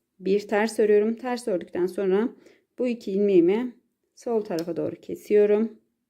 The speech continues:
Bir tersimi örüyorum. Bu iki ilmeğimi de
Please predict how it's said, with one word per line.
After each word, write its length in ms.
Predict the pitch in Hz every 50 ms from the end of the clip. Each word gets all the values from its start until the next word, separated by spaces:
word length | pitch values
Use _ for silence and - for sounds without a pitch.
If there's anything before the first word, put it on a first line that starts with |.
| _ _ _ _ _ _ _ _ _ _ _ _ _ _ _ _ -
Bir 220 | 220 220 226 220
tersimi 460 | - 233 220 220 220 220 - 226 220 220
örüyorum. 540 | 220 208 220 214 214 208 214 226 226 - - _ _ _ _ _ _ _ _ _ _ _ -
Bu 80 | 247
iki 220 | 247 226 233 - 208
ilmeğimi 320 | 180 170 160 160 160 160
de 280 | 180 202 226 247 240